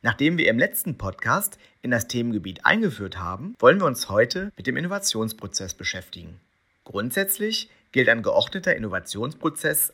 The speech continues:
als Basis eines erfolgreichen Innovationsmanagements. In der Wissenschaft werden hierbei verschiedene Ansätze unterschieden. Ich beschäftige mich im Folgenden mit dem Ansatz nach Kreuzer. Dabei startet der Innovationsprozess mit der Analyse des Status quo.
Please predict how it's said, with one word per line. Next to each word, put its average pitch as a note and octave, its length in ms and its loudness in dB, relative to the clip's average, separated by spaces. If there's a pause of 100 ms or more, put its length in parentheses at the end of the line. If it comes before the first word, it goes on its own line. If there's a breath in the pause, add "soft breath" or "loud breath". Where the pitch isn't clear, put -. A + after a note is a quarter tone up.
als G2 180 -4
Basis A#2+ 720 0
eines F3+ 240 -2
erfolgreichen G2 760 -4
Innovationsmanagements. G2 1300 -8 (580)
In - 80 -8
der F#3 120 -2
Wissenschaft F#3+ 680 -2
werden G#2 240 6
hierbei C#3+ 460 0
verschiedene B2+ 600 -2
Ansätze A2 440 -2
unterschieden. E2 720 -8
Ich B2 240 0
beschäftige F3 500 -2
mich E3 180 -6
im D#3+ 80 -10
Folgenden E3 440 -2
mit C3+ 100 -8
dem C3 140 -6
Ansatz G3+ 420 2
nach E3+ 140 -8
Kreuzer. - 520 -2 (120)
Dabei E3 480 6
startet G#2+ 400 4
der G#2+ 80 -4
Innovationsprozess A2+ 1120 -4
mit A2+ 220 -8
der G#2 100 2
Analyse A2 720 -2
des - 100 -8
Status G#2 420 -6
quo. F2+ 340 -8